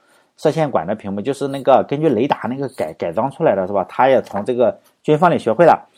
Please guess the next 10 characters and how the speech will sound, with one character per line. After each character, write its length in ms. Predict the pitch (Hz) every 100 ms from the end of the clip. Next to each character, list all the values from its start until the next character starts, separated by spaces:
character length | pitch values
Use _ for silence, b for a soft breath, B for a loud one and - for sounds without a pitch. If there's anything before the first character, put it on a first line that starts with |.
| b b b b
然 200 | - 98
后 120 | 117
呢， 180 | 120 110
就， 240 | 98 113 107
就 160 | 123
是 100 | 113
说 140 | 104 113
有 120 | 110
屏 180 | - 98
幕， 240 | 139 -